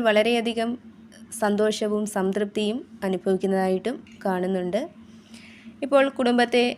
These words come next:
നഷ്ടപ്പെട്ട് പങ്കാളിയുമായി കുട്ടികളുമായിട്ടൊക്കെ അകന്ന് നിൽക്കുന്ന വ്യക്തികളാണ് നിങ്ങളെങ്കിൽ ഒരുപക്ഷെ നിങ്ങളിപ്പോൾ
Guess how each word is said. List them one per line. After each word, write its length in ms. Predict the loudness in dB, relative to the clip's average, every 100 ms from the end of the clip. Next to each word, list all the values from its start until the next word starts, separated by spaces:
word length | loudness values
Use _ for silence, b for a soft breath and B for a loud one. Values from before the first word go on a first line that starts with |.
| -2
നഷ്ടപ്പെട്ട് 560 | -2 0 0 0 4 2 2 -8 -16 -4
പങ്കാളിയുമായി 800 | 0 4 4 4 2 2 2 0 -4 -14 -20 -12 -8
കുട്ടികളുമായിട്ടൊക്കെ 920 | -4 -2 0 2 0 2 0 0 0 -2 -6 -2
അകന്ന് 340 | 0 2 2 2
നിൽക്കുന്ന 400 | 2 0 0 2 2
വ്യക്തികളാണ് 680 | 0 0 0 2 2 0 -2 -4 -12 -4 -2
നിങ്ങളെങ്കിൽ 440 | 0 0 -2 -2 -4 -6 B B B B B B -6
ഒരുപക്ഷെ 340 | 0 2 2 0 2
നിങ്ങളിപ്പോൾ 440 | 2 2 2 0